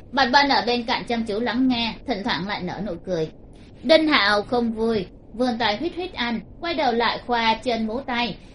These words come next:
há miệng không phát ra tiếng, không cho cười. Bạch Bân cúi đầu hôn cậu một cái, nhìn Đinh Hạo đỏ mặt, khóe miệng anh lại bắt đầu nhếch lên. Bà Đinh kể chuyện Đinh Hạo mặc quần yếm tới khi Đinh Hạo lên đại học, khó khăn lắm nói xong tất cả ảnh chụp,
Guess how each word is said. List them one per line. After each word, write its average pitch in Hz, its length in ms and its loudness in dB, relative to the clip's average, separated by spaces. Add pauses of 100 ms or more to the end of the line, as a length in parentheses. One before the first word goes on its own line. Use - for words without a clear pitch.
(100)
há 294 240 2
miệng 311 220 -2 (240)
không 226 240 0
phát 285 160 -4
ra 240 200 0
tiếng, 220 280 -2 (180)
không 320 180 -8
cho 311 220 -4
cười. 160 220 -4 (600)
Bạch 277 160 -2
Bân 330 180 -2
cúi 269 360 2
đầu 277 300 4
hôn 240 240 -2
cậu 220 120 -4
một 190 240 -4
cái, 180 320 -2 (280)
nhìn 294 200 -2
Đinh 339 180 0
Hạo 285 140 0
đỏ 175 220 -4
mặt, 202 280 -4 (220)
khóe 226 200 2
miệng 285 240 -2
anh 220 200 -6
lại 196 180 -6
bắt 240 160 -8
đầu 196 140 -4
nhếch 202 280 -8
lên. 185 220 0 (1400)
Bà 294 120 2
Đinh 339 340 4
kể 220 200 2 (100)
chuyện 220 300 -4
Đinh 302 160 -2
Hạo 262 140 -2
mặc 202 240 -4
quần 180 220 0
yếm 190 300 -2
tới 233 180 -2
khi 320 180 -4
Đinh 294 220 0
Hạo 262 180 -2
lên 247 220 0
đại 233 180 -2
học, 185 240 -4 (360)
khó 262 160 2
khăn 285 280 0
lắm 254 360 0
nói 226 280 0
xong 240 380 -2
tất 392 180 -6
cả 285 100 0
ảnh 208 280 -4
chụp, 240 180 0